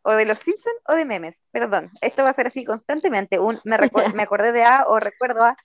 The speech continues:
Speaker 1: eh, a Milhouse, en ese capítulo donde Ned Flanders es el director, creo,
Speaker 2: Ya.
Speaker 1: creo que es ese, creería que es ese, eh,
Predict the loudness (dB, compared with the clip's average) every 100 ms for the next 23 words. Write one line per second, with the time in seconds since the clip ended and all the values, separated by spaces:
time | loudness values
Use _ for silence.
0 | _ _ _ _ _ -6 -2 -2 -2 -4
1 | -8 _ _ _ _ _ _ _ _ _
2 | _ 0 4 4 2 0 -6 -8 -2 0
3 | 0 -4 _ _ _ _ _ -12 -10 -10
4 | 0 0 0 -10 -4 -2 -2 -2 -4 -2
5 | -4 -8 -14 -6 -2 -2 -2 -6 -6 -10
6 | -4 -2 -2 -4 -2 -2 -4 -4 -4 -4
7 | _ _ _ _ _ -6 0 2 2 2
8 | 0 -4 -6 -10 -14 _ _ _ _ _
9 | -8 -6 -4 -4 -4 -8 -14 _ _ _
10 | _ _ _ 0 2 4 4 0